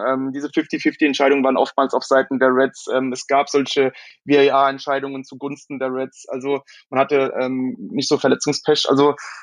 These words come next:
deswegen kommt es ihnen vielleicht einen so, so geballt vor momentan, weil es, weil Liverpool in dieser Saison oft auf der anderen Seite steht. Aber um, um auf die Frage,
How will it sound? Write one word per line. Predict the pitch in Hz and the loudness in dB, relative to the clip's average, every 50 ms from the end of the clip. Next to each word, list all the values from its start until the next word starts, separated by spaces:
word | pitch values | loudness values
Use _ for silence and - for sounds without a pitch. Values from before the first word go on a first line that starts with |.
| - _ _ | -20 _ _
deswegen | 156 131 - 156 170 175 | -2 2 2 2 2 4
kommt | 165 196 185 170 | 2 2 0 0
es | 165 - | 0 0
ihnen | 165 156 | -2 -2
vielleicht | 151 151 151 147 147 - - | 0 2 2 2 2 0 0
einen | - 143 147 147 147 135 | -2 -2 0 -2 -4 -6
so, | 143 147 143 143 143 | -4 -4 -2 -2 -2
so | 135 127 143 131 | -2 -2 -2 -2
geballt | 131 120 - 139 147 151 143 | 0 2 2 2 2 2 0
vor | - - 156 156 160 | 0 2 2 2 2
momentan, | 165 151 165 165 156 - 156 151 156 143 | 0 -2 -4 -8 -4 -2 -2 -2 0 -2
weil | 143 139 | -2 -4
es, | 139 - - - - - | -4 -6 -8 -16 -6 -4
weil | 139 139 | -2 -2
Liverpool | 139 147 143 156 156 - - 156 151 147 - - | -2 0 -2 -2 -4 -4 -4 -4 -4 -4 -6 -10
in | - 139 | -12 -10
dieser | 127 139 135 135 | -8 -6 -4 -4
Saison | 131 127 143 135 - | -2 -2 -2 0 0
oft | - 151 - - - | -2 -2 -2 -2 -4
auf | 131 - | -4 0
der | - - - | 0 0 0
anderen | 139 151 151 131 131 127 | 2 0 2 2 0 0
Seite | 120 117 113 - - | 0 -2 -2 -2 -8
steht. | - - - 123 - - | -12 -8 -8 -8 -2 0
Aber | 131 139 151 143 135 123 - - | 2 4 4 4 4 2 0 -2
um, | 135 127 127 127 117 - | -4 -2 -2 -4 -6 -8
um | - 127 123 | -10 -6 -6
auf | 131 131 | -6 -6
die | - 131 | -6 -8
Frage, | - - 135 131 131 135 131 131 | 0 2 2 2 4 2 0 -2